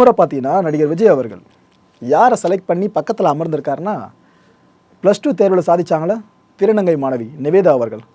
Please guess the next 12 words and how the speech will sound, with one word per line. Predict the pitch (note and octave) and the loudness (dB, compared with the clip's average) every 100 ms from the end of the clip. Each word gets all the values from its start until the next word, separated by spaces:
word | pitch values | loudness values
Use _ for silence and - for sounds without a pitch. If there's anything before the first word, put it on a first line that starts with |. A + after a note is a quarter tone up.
| C3 | -2
அவங்க | F3+ E3 | 0 -2
பக்கத்துல | C3+ B2+ B2+ A2+ | -4 -8 -8 -8
தாங்க. | G#2 G#2 _ _ _ _ _ - | -10 -18 _ _ _ _ _ -18
ஆக்சுவலா | B2 F3+ G3 D#3 | -6 4 6 6
ஒரு | C#3 B2+ | 4 -2
கிரெடிட் | D3+ A3+ B3 F3+ | 2 2 4 2
நாம | D#3+ | 0
இந்த | D3+ E3 | 0 -2
நேரத்துல | F3+ E3+ C#3 | 0 -2 0
விஜய் | F#3+ | 0
அவர்களுக்கு | F3+ D3 C3 | 2 0 0
கொடுத்தே | D3+ E3 | -2 0